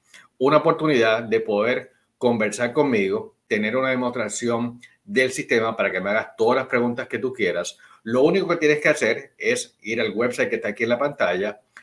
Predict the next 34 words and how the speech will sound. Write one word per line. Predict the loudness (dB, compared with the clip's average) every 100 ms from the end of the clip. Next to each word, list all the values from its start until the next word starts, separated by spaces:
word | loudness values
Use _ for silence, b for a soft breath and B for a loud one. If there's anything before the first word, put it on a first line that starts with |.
| B B B B
entras | 4 4 6 2 4
a |
ese | 0 4
website, | 4 4 0 -2 -2 -4
hay | -2
un | 0
botón | 0 2 0 2
color | 2 2 0
azul, | -6 -4 -4 -6 _ _
vas | -6 -2 -2
a |
entrar | -2 0 0 0 -2
y |
vas | -2 -2
a | -2
coordinar | -4 -2 0 0 -2 B B _
una | -4 0 0
cita | 0 -2 0 -2 -4 _ _ 0
conmigo. | 2 4 2 0 -4 B B -4
Separa | 0 4 8 8 6
como | 0 2 2
unos | 2 -2 -4 -4
quince, | -4 -2 0 -2
veinte | 2 2 2
minutos | 0 -2 -4 -4 -6 -8 -2
para | 0 2 0
esto. | -4 -10 -10 B B -2
Te | 0
vas | 2 2
a |
conectar | 2 0 2 4 2 0 -6
desde | 0 2 0
tu | 0
computadora | -2 2 4 4 4 2